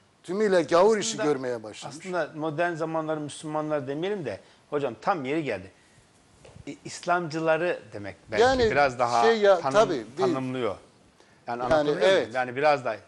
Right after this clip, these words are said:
Speaker 2: yani
Speaker 1: Biraz.
Speaker 2: e, bu, e, işin yoksa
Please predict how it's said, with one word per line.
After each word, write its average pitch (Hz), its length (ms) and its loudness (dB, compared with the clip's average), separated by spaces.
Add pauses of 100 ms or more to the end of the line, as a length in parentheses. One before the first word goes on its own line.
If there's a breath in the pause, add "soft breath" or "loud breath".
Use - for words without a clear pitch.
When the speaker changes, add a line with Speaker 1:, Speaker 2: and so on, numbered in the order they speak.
Speaker 2:
yani 120 300 -6
Speaker 1:
Biraz. 107 320 -10 (280)
Speaker 2:
e, 113 160 -6 (460)
bu, 143 480 -2 (460)
e, 95 320 -12
işin 131 400 -8 (220)
yoksa 151 520 -2